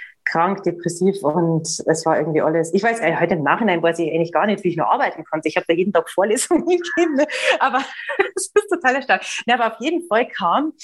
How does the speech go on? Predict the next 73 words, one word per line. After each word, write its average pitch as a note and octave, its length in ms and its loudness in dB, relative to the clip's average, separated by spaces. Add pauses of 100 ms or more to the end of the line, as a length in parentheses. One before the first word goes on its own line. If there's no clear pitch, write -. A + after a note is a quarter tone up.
(200)
durch A3 180 2
einen F#3+ 200 -4
Zufall, A3+ 920 -2 (600)
also F#3+ 220 2 (140)
wie, G#3+ 240 2
wie A3+ 60 2
es G#3+ 80 -2
halt - 100 4
immer G#3 160 2
so F#3+ 80 0
ist, B3 180 2
durch G3+ 80 2
einen - 80 -8
Zufall B3+ 220 2
ein F#3 80 0
Buch A3+ 160 0
zu - 140 -2
mir B3+ 80 4
und - 360 -6
das A3 140 2
ist A3 120 -2
das, G3+ 140 2 (400)
das - 320 -6 (760)
Grenzen-, A#3+ 460 0
grenzenloses A3+ 880 0
Selbst. G3+ 360 0
Ich E3 80 -4
hab D#3 100 -4
dreiunddreißig E3+ 720 0
Schritte A#3 300 2
zur E3+ 200 -6
Wiedererweckung F3+ 440 2
ihrer D#3+ 140 0
inneren E3+ 280 0
Kraft E3 280 0
und E3+ 60 0
ich - 400 -10
bin F#3 140 2
von D#3+ 220 0
daher, F3+ 280 2
ich D3+ 120 -2
hab D#3 80 -2
noch C#3+ 160 -2
nie F#3+ 260 2
irgendwas F3+ 300 0
mit E3+ 80 -4
spirituellen E3+ 560 0
Themen G#3 280 0
zu F#3 160 -2
tun F3 140 -2
gehabt F3+ 220 0
und D#3 80 2
wäre D#3 120 2
nie G#3+ 120 2
auf A#3+ 80 -2
die E3 80 -12
Idee - 120 2
gekommen, F#3 200 2
so E3+ 100 -2
ein E3 40 -8
Buch C#4+ 160 2
zu - 120 -8
kaufen, E3+ 260 0
aber F3+ 100 0
aus - 120 -12
irgendeinem A3 260 0
Grund B3+ 140 2
ist C4 100 -6
mit G3 120 0
mir G#3 80 4
in F#3+ 60 -4
Resonanz E3+ 520 0
gegangen. C#3+ 300 0